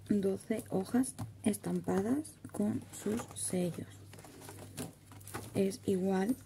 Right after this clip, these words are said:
que el libro completo, pero solamente la parte de la firma y lleva un poco más de hojas para firmar. Como siempre sobran algunas hojas, pues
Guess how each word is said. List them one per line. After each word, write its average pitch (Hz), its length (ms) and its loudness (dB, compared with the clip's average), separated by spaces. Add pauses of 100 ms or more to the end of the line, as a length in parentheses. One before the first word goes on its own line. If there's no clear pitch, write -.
(180)
que 202 340 6
el 170 180 2
libro 180 260 2
completo, 202 600 4 (120)
pero 190 180 0
solamente 180 600 2 (160)
la 185 140 2
parte 175 420 0 (720)
de 190 180 6
la 170 140 2
firma 202 480 2 (240)
y 202 140 4
lleva 185 360 4 (840)
un 208 120 6
poco 196 260 2
más 180 200 2 (120)
de 190 240 4
hojas 220 300 -2
para 190 200 0
firmar. 165 400 2 (840)
Como 202 240 6
siempre 202 340 4
sobran 208 340 4
algunas 185 480 0
hojas, 214 360 0 (380)
pues 165 600 4